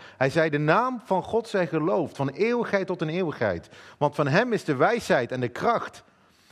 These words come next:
Hij verandert tijden en tijdstippen. Hij zet koningen af, hij stelt koningen aan. Hij geeft de wijsheid aan wijzen, de kennis aan wie verstand hebben. Hij openbaart diepe en verborgen dingen. Hij weet wat in het duister is,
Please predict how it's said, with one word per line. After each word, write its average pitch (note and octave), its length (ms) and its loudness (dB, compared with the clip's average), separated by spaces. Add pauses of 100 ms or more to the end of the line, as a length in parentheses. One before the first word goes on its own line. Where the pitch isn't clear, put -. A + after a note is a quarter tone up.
(120)
Hij D3+ 160 4
verandert E3 400 0
tijden A#3 320 4
en D#3+ 160 -2
tijdstippen. G#3 520 2
Hij D3 80 4
zet D#3+ 180 -2
koningen A#3 380 4
af, D#3+ 120 2
hij E3+ 100 0
stelt F3+ 280 0
koningen G3+ 400 0
aan. F#3+ 340 0 (160)
Hij D#3+ 120 4
geeft F#3 180 2
de E3 120 4
wijsheid D3+ 760 2 (200)
aan C3+ 220 0
wijzen, C3+ 440 0 (720)
de G#2 100 -10
kennis F3+ 400 -2
aan A2 100 -4
wie G#2 100 -4
verstand C3 380 -8
hebben. D#2+ 320 -6 (580)
Hij G#2 180 -8
openbaart C3+ 680 -2
diepe D3 240 -6
en A2+ 180 -6
verborgen G#2 500 -4
dingen. A2 340 -4 (220)
Hij G2 220 -4
weet D#3+ 320 0
wat C#3 140 -8
in A#2 100 -4
het F2 140 -6
duister C3+ 420 -4
is, D3 320 -10